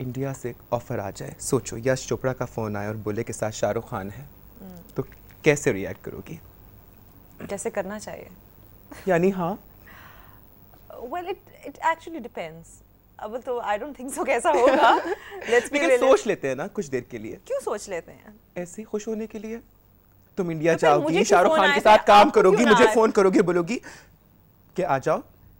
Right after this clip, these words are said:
Speaker 1: तो मैं तो दौड़ ही चली
Speaker 2: देखिए,
Speaker 1: आऊंगी।
Speaker 2: I believe कि yes, uh, the exchange of actors and work should happen,
Speaker 1: हम्म।
Speaker 2: but not at the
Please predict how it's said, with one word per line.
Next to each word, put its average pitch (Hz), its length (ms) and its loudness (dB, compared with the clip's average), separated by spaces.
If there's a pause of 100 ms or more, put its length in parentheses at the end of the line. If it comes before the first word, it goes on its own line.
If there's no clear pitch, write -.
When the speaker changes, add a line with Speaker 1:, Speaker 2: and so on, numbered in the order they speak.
(320)
Speaker 1:
तो 226 60 -2
मैं 214 100 0
तो 226 80 0
दौड़ 175 480 -2
ही 330 60 2
चली 208 200 -2
Speaker 2:
देखिए, 392 180 -2
Speaker 1:
आऊंगी। 156 160 -6 (320)
Speaker 2:
I 262 180 0
believe 262 400 -12
कि 202 120 -8
yes, 160 400 -10
uh, 202 160 -10
the 214 120 -8
exchange 254 580 -6
of 202 240 0
actors 208 400 -8
and 185 180 -8
work 170 260 -4
should 185 200 -10
happen, - 440 -12
Speaker 1:
हम्म। 175 260 -6
Speaker 2:
but 240 120 0
not 269 260 0
at 254 180 -6
the 247 100 -6